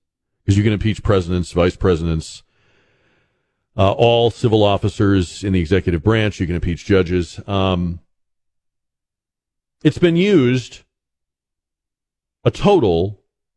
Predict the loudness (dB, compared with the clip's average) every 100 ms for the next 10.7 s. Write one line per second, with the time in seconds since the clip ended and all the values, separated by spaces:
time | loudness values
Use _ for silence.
0 | _ _ _ _ _ -2 -2 0 -2 0
1 | -2 -4 -4 -6 -6 -10 -20 -20 _ _
2 | _ _ _ _ _ _ _ _ _ _
3 | -4 -2 0 0 0 0 0 0 0 0
4 | 2 2 0 -2 -4 -2 -2 -2 -4 -8
5 | -4 -2 -2 -6 -16 -18 _ _ _ _
6 | _ _ _ _ _ _ _ _ _ _
7 | _ _ _ _ _ _ _ _ _ 0
8 | 2 0 _ _ _ _ _ _ _ _
9 | _ _ _ _ -2 2 2 2 0 0
10 | 0 0 0 -2 -4 -10 -20